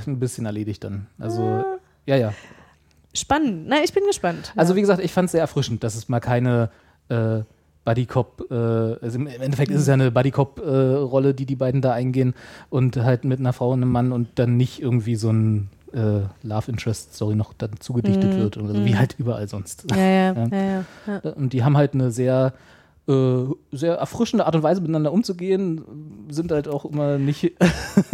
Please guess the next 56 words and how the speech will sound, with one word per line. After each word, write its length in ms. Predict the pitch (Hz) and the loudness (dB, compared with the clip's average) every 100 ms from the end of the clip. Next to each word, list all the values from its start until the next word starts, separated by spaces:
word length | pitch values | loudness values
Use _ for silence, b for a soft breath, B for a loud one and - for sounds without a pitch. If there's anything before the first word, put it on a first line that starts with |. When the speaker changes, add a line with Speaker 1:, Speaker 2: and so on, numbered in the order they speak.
| 165 | 2
Speaker 1:
ja, 240 | 151 165 202 - - | 2 0 -2 -8 -14
Speaker 2:
Stimmt, 260 | 165 262 | -6 2
Speaker 1:
frotzeln 280 | 170 220 185 | 4 6 4
Speaker 2:
und 40 | 165 | 6
Speaker 1:
sich 120 | 165 | 4
immer 160 | 165 | 4
schön 200 | 160 143 | 4 2
an 260 | 139 220 226 | 2 -2 -4
und, 380 | - 147 143 - | -4 -4 -4 0
Speaker 2:
und 200 | 233 131 | 2 2
Speaker 1:
äh, 60 | 214 | 0
Speaker 2:
hinzu 280 | 220 - | -2 -8
kommt 260 | 226 247 233 | -6 -6 -2
ja, 220 | 233 233 - - _ - _ | -2 -4 -8 -20 _ -20 _
kommen 260 | 208 226 | 0 2
die 120 | 339 349 | 2 2
beide 360 | 247 294 330 | 2 2 0
aus 180 | 311 - | -2 -6
Großbritannien? 680 | 294 302 320 311 330 359 370 - _ - | -8 -6 -6 -4 -4 -4 -6 -10 _ 0
Ja, 200 | 240 302 | 2 4
ja, 220 | 330 302 | 2 2
auf 120 | 302 | 0
jeden 280 | 294 277 208 | 0 -4 -8
Fall. 120 | 226 | -6
Sie 260 | 226 339 - | -4 -2 0
auch? 180 | 247 339 | 0 2
Speaker 1:
Oh, 200 | 107 104 | 0 0
das 60 | 104 | -2
ist 40 | |
eine 60 | 104 | -4
gute 120 | 101 | -4
Frage. 180 | 104 101 | -4 -4
Ich 60 | |
weiß 100 | 110 117 | -2 -2
nicht, 100 | 101 | -2
wo 60 | |
Hayley 220 | 104 104 101 | -4 -4 -6
Atwell 220 | - 107 | -6 -4
herkommt. 280 | 110 - 110 | -4 -2 0
Achso, 160 | 123 | 2
Hayley 200 | 123 120 | 2 2
Atwell 180 | 120 131 | 0 -2
ist 120 | 131 127 | -2 -2
die, 140 | 120 | 0
äh, 360 | 117 - 123 113 | 0 0 -2 -2
Darstellerin 480 | 123 127 143 135 143 | -2 -4 -4 -4 -2
von 100 | 208 | 2
Speaker 2:
Nee, 200 | 226 233 | 4 4
ich 100 | 220 | 2
meine 100 | 226 | 0
tatsächlich 360 | 220 214 214 214 | -2 -2 -4 -4
die 80 | 220 | -6
Figuren. 400 | - 185 240 240 | -8 -6 -6 -2
Speaker 1:
Ah, 60 | 139 | 0
die 80 | 139 | 0
Figuren? 540 | 127 156 214 104 101 | 2 4 4 2 -4